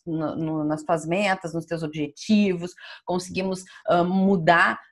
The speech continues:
várias, eh, questões relacionadas a produto, preço, mas desde lá eu sentia que tu não tava realizando a tua missão, que tu estavas fazendo algo que até tu gostava,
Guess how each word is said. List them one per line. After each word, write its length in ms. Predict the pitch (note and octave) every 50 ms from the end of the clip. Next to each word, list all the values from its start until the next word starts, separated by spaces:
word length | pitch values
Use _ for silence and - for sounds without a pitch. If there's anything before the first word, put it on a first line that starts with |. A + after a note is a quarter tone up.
| _
várias, 580 | - E3 F3 F#3 G3 A3+ B3 A#3+ A3 A3 - - -
eh, 120 | F3+ F#3+
questões 520 | F#3 - - F#3+ F#3+ - - G3 F#3+ F#3+ F#3
relacionadas 760 | F#3+ F3+ E3 E3 - - G3 F3 F3 E3+ E3+ E3 E3 E3 E3
a 80 | F3 E3
produto, 840 | - - F3+ E3+ E3+ D#3+ D3 E3+ G3+ A3+ A3 G3+ F#3+ - - E3+ - _ _
preço, 560 | - E3+ F#3 G#3+ G#3 F#3+ F#3+ F#3+ - - - - - - - -
mas 280 | G3+ G#3 G3+ A3+ A3 G#3
desde 360 | G3 G#3 G#3 C#4 D4 D4 F#4+
lá 300 | F4 D4 A#3 A3 A3+ B3
eu 100 | C4+ C#4+
sentia 640 | C#4 - - C4+ C4 B3 B3 - - A3+ A#3 A#3+ A#3+
que 100 | - -
tu 100 | - B3+
não 260 | B3+ B3+ B3+ C4+ C#4
tava 440 | C4+ B3 A#3 A#3+ A#3 B3 B3 A#3+ A#3
realizando 540 | A3+ - C4 A3+ A3+ B3 G#3+ A3+ A#3 A#3 A#3
a 80 | A#3
tua 140 | A#3 C4 A#3+
missão, 640 | A#3+ B3 B3 - - - B3+ A3 A3 A3 A3+ A3 A3 _ _ _ _ _ _ _ _ _ _ _ _ _ _ _ _ _
que 100 | - -
tu 100 | - A3
estavas 480 | G#3+ - - A3 G#3+ B3 D4+ F4 - -
fazendo 380 | D4+ C4+ A#3 B3 B3 B3 A3+
algo 280 | G3+ G3 G3+ A3 A#3 B3
que 100 | - D4
até 220 | C#4 - - G3+
tu 140 | G3+ - A#3
gostava, 840 | G#3 A#3 D4 - - - F#4+ D#4 C4+ B3 G#3+ F#3+ F#3 F3 D#3+ E3